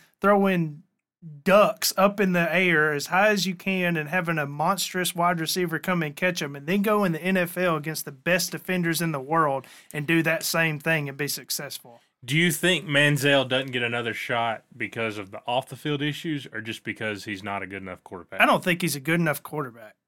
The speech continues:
Speaker 1: I think he can clean up his off-field issues, and I hope he does.
Speaker 2: I hope he has.
Speaker 1: But I think he had no chance coming out of college, whether you had been a good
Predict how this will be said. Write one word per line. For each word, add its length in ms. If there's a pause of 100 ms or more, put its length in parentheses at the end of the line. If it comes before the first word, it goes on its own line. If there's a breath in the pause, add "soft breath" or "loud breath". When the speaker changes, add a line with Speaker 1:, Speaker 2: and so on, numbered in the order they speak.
(120)
Speaker 1:
I 140
think 220
he 120
can 380
clean 260
up 140
his 160
off-field 420
issues, 300
and 100
I 60
hope 180
he 60
does. 420
Speaker 2:
I 60
hope 140
he 100
has. 480
Speaker 1:
But 80
I 80
think 260
he 160
had 360 (380 soft breath)
no 360
chance 560
coming 360
out 140
of 160
college, 640
whether 240
you 80
had 100
been 180
a 60
good 480